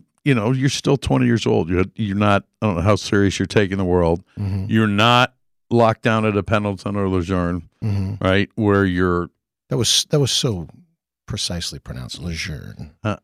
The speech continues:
Speaker 1: I have been,
Speaker 2: You are,
Speaker 1: uh,
Speaker 2: you are very educated.
Speaker 1: I got a, uh, a card from our friend Woody Williams, uh, for mispronouncing it one time. Uh, that, uh,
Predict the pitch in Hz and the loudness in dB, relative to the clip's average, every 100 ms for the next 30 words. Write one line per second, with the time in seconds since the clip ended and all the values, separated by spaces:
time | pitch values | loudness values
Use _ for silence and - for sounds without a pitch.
0 | - 123 135 113 - 120 113 107 104 98 | -2 0 0 -2 -2 0 2 2 2 4
1 | 95 92 90 269 226 95 90 151 98 107 | 4 4 4 2 0 -2 -2 -2 -2 -4
2 | 85 76 62 - - 123 139 139 123 127 | -10 -14 -16 -10 2 4 4 6 6 4
3 | - 113 107 104 95 90 80 82 - - | 4 6 8 6 6 4 2 0 -4 -14
4 | _ - 131 - - 95 85 82 - _ | _ -20 -20 -16 0 2 2 -2 -10 _
5 | _ _ - - 123 127 - 110 90 - | _ _ -4 2 2 0 -6 -6 -6 -10
6 | - _ _ _ _ _ 101 98 117 110 | -16 _ _ _ _ _ -2 0 0 2
7 | 104 107 117 95 85 87 - - - _ | 2 2 4 2 0 -2 -6 -12 -14 _
8 | _ _ _ _ 107 95 92 87 92 - | _ _ _ _ -4 -2 -2 -6 -10 -8
9 | - 101 107 - 107 98 90 - 90 82 | -6 -2 -2 -2 -4 -2 -4 -6 -6 -6
10 | 90 82 - 82 80 85 - _ - 95 | -6 -6 -4 -4 -4 -10 -14 _ -8 -6
11 | 85 82 87 - _ _ - - 110 104 | -6 -10 -14 -16 _ _ -18 -16 -12 -4
12 | 95 92 90 - 95 90 85 | -2 -2 -6 -6 -2 -2 -2